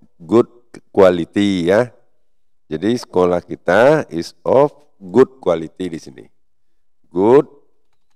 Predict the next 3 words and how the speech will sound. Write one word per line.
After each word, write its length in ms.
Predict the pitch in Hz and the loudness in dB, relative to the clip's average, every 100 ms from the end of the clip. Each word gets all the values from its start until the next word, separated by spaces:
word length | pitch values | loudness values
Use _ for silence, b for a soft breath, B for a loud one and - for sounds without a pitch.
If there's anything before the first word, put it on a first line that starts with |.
| _ _ _ _ _ | _ _ _ _ _
quality. 1040 | 80 80 80 80 76 - 95 92 82 69 65 _ _ | -6 -4 -4 -6 -10 -6 -4 -4 -6 -10 -18 _ _
Nah, 540 | - 151 135 135 127 _ _ _ _ _ _ _ _ _ _ _ _ _ _ _ _ _ _ _ _ _ _ _ 73 | -20 -18 -18 -18 -20 _ _ _ _ _ _ _ _ _ _ _ _ _ _ _ _ _ _ _ _ _ _ _ -12
lanjut. 400 | 78 104 151 | 0 4 4